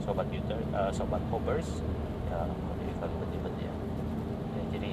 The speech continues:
jangan sampai kalian melakukan itu tanpa sebuah, eh,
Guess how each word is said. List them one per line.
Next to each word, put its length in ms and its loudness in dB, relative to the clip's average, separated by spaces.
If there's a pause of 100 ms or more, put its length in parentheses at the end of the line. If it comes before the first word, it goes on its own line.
jangan 320 0
sampai 640 2 (720)
kalian 400 2 (320)
melakukan 480 0
itu 240 0 (240)
tanpa 400 2
sebuah, 480 2 (880)
eh, 640 2